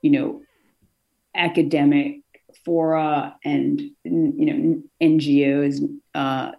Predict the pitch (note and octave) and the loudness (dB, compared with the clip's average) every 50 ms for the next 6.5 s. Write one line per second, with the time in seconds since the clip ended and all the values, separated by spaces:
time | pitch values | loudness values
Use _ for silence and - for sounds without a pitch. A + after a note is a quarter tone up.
0 | _ D3+ C#3 F3 D3 C3+ - - - E3 D#3+ D3+ D3 C#3 C3 B2 B2 - _ _ | _ -6 -2 0 0 0 -2 -2 -2 -2 0 0 0 0 -2 -4 -6 -10 _ _
1 | _ _ _ _ _ _ _ _ _ _ - D#3+ D#3+ D#3+ F3 E3+ - - D#3+ D#3 | _ _ _ _ _ _ _ _ _ _ -4 0 2 4 4 4 4 2 0 2
2 | D#3 C3 D3 D#3+ - D3+ D3 D#3 C#3+ D3 D3+ D#3 D#3 - - - _ _ _ _ | 0 0 -2 -2 -2 -4 -4 -4 -2 0 0 0 0 -2 -4 -8 _ _ _ _
3 | _ E3+ E3+ E3 D#3+ D#3+ D#3 D#3 D#3+ D#3 D3+ D3 D3 C#3+ C#3+ C#3+ - - - D3 | _ 2 4 4 6 6 4 4 4 4 4 2 2 0 -2 -6 -12 -14 -10 -6
4 | D#3 D3 D#3 - E3 - - - - - - D4 A#3+ - - G#3+ - - - D4 | -6 -4 -4 -2 0 2 2 2 4 4 4 6 6 6 4 4 2 0 -4 -4
5 | F#4 F#4 F4 D#4 - - - F#3+ - - - - - A#3+ A#3+ D3+ E3+ - F3 E3 | -2 0 2 2 2 0 -2 -2 -4 -4 -4 -2 -2 -2 0 -2 -4 -6 -8 -10
6 | - - - E3 C#3+ C#3+ D3 C#3+ C#3+ D3 | -8 -4 -4 -2 0 0 0 -2 -2 -4